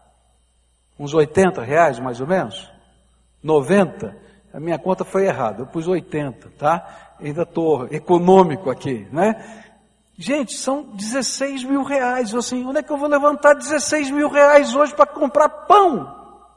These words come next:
Só para comprar pão. Como é que eu vou fazer? Interessante. Mas até então eles tinham aprendido que eles tinham feito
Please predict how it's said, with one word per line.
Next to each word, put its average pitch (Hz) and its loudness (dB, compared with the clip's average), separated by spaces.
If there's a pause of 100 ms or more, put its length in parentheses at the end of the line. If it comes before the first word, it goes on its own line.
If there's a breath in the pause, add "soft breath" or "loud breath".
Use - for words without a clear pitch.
(240)
Só 311 0
para 311 2
comprar 302 4
pão. 302 0 (1600)
Como 339 2
é 339 6
que 339 -10
eu 320 -4
vou 302 -4
fazer? 302 0 (3750)
Interessante. 254 -14 (1300 soft breath)
Mas 208 -6
até 285 -10
então 269 -6
eles 202 -6
tinham 254 -10
aprendido 196 -6
que - -10
eles 214 -6
tinham 208 -6
feito 226 -6